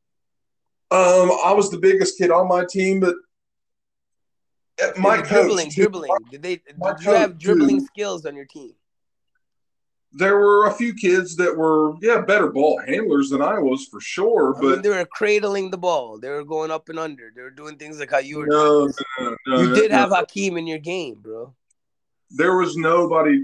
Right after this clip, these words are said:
Speaker 1: teaching me that. That was either something I just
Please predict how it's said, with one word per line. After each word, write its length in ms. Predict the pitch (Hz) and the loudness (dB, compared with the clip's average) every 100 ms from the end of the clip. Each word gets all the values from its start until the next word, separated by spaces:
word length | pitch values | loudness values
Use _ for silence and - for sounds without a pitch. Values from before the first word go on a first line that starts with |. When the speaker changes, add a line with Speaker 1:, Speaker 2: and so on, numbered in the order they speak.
| 139 | -2
Speaker 1:
teaching 400 | 151 160 - 143 | -10 -10 -2 2
me 100 | 139 | 4
that. 340 | 135 139 135 131 | 4 2 0 0
That 220 | 151 190 | 0 0
was 160 | 185 151 | -2 -6
either 400 | 175 165 160 156 147 | -8 -6 -4 -6 -6
something 380 | 170 160 165 | -6 -6 -2
I 200 | 151 151 147 | 0 0 0
just 340 | 139 139 135 | 0 -2 -4